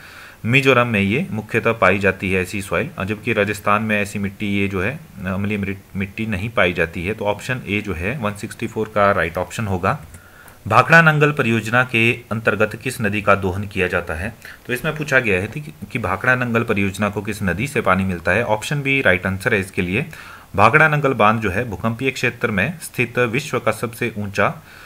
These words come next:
गुरुत्व, गुरुत्वीय बांध है। यह बांध पंजाब राज्य के होशियारपुर जिले में सतलुज नदी पर बनाया गया है।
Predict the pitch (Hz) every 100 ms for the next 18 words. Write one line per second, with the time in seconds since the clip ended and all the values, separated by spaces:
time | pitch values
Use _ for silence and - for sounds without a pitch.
0 | - - - 104 101 98 95 127 123 -
1 | 139 143 104 107 120 - - 151 143 104
2 | 98 107 82 104 175 104 110 131 117 123
3 | 123 107 107 110 104 95 101 110 98 90
4 | - 104 113 - 110 98 98 98 107 98
5 | 101 98 92 87 87 85 110 165 - -
6 | - - 123 139 127 98 90 85 80 78